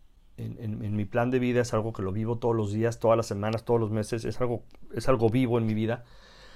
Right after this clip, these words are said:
Y entre más lo trabajo con personas, eh, que, que, que confían en, en, en, en esta metodología y que confían en mí,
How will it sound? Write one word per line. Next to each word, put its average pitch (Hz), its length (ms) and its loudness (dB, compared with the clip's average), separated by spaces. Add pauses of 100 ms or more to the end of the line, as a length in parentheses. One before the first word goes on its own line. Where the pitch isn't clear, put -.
(720)
Y 120 80 -4
entre 117 220 -4
más 170 260 -2
lo 277 80 -2
trabajo 185 360 -4
con 143 160 -6
personas, 127 760 -2
eh, 113 300 -6
que, - 120 -12
que, - 160 -18
que 98 300 -8
confían 120 540 0
en, 101 120 -4
en, 104 180 -8
en, 104 200 -8
en 110 180 -8
esta 110 180 -6
metodología 117 760 0
y 120 60 -6
que - 80 -14
confían 117 320 -4
en 117 120 0
mí, 117 220 0